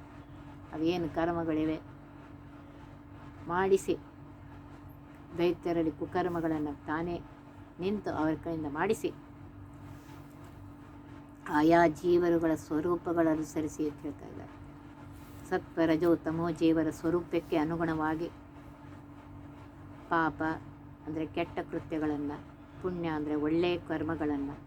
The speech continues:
ಉಣಿಪ, ಪಾಪ ಫಲಗಳನ್ನು ದೈತ್ಯಾದಿಗಳಿಗೆ ಕೊಡ್ತಾನೆ, ತಮಸ್ಸನ್ನು ದೈತ್ಯಾದಿಗಳಿಗೆ ಕೊಡ್ತಾನೆ, ಪುಣ್ಯ ಫಲವನ್ನು ಮುಕ್ತಿಯೋಗ್ಯರಿಗೆ ಕೊಟ್ಟು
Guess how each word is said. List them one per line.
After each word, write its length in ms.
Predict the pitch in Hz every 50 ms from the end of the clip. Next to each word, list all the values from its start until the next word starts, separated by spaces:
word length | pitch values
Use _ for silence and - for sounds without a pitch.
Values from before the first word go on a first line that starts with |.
| - - - - - - - - - - - - - - - - - - - - - - - - - - - 165 165
ಉಣಿಪ, 260 | 165 165 156 - 165 165 - - - - - - - - - - - - - -
ಪಾಪ 200 | 170 185 190 180 - 190
ಫಲಗಳನ್ನು 520 | 170 175 165 165 160 165 160 156 156 151 143 147
ದೈತ್ಯಾದಿಗಳಿಗೆ 680 | 151 160 160 - 185 180 175 180 170 165 160 151 - -
ಕೊಡ್ತಾನೆ, 420 | 156 151 - - 151 143 143 147 143 - - - - - - - - - - - - - - - -
ತಮಸ್ಸನ್ನು 520 | 165 165 175 175 - - 165 156 156 151 147 143
ದೈತ್ಯಾದಿಗಳಿಗೆ 640 | 151 151 147 - 165 170 170 175 165 160 151 147 -
ಕೊಡ್ತಾನೆ, 400 | 147 - - - 147 143 147 - - - - - - - - - - - - - -
ಪುಣ್ಯ 240 | 180 185 185 180 175
ಫಲವನ್ನು 540 | - 175 160 160 156 156 147 143 143 147 - - - - - - - - - - - - - - - - - - - - - - 175
ಮುಕ್ತಿಯೋಗ್ಯರಿಗೆ 800 | 185 185 - - - 185 170 165 156 151 160 160 160 147 - -
ಕೊಟ್ಟು 280 | - 151 143 - -